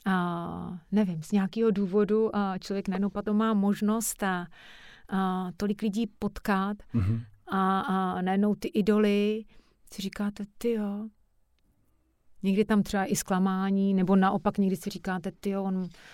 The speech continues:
Speaker 1: a, třeba tak se v-, no, nebo se potýká opravdu s takýma úplně obyčejnýma problémama a, a obyčejnýma starostma."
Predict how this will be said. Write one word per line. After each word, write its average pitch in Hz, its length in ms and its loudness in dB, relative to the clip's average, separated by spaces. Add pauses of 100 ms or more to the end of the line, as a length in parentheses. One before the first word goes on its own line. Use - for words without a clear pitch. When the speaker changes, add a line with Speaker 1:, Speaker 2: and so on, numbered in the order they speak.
(200)
Speaker 1:
a, 185 320 -2
třeba 185 240 -8
tak 185 200 -6 (1300)
se 190 240 -2
v-, 165 480 -4
no, 254 220 0
nebo 226 160 -2
se 208 120 -6
potýká 220 460 -2
opravdu 214 280 0
s - 80 -8
takýma 202 360 -2
úplně 196 240 -2
obyčejnýma 185 540 -2
problémama 180 840 -2
a, 170 300 -2 (400)
a 170 220 -4
obyčejnýma 180 460 -2
starostma." 180 400 0